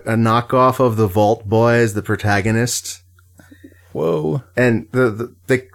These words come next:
Speaker 1: the just justified calling it Fallout something because you fall out of the sc-, the le-, the level when you die.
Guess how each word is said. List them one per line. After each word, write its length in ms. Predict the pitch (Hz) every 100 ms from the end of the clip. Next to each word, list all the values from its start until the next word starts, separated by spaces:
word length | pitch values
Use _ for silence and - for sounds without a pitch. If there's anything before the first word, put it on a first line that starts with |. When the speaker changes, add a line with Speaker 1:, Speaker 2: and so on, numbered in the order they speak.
| -
Speaker 1:
the 180 | 123
just 340 | 110 117 117 -
justified 540 | 135 131 147 147 131
calling 320 | 123 135 131
it 120 | 120 -
Fallout 800 | - 117 117 123 - 107 110 117
something 560 | - 127 117 131 123 120
because 280 | 113 113
you 100 | 107
fall 340 | 98 - 107 110
out 160 | 110
of 80 | 107
the 80 | 95
sc-, 200 | - -
the 160 | 92 92
le-, 300 | 104 104 104
the 160 | - 104
level 320 | 101 101 113
when 140 | 107
you 100 | 104
die. 600 | 85 98 95 101 110 113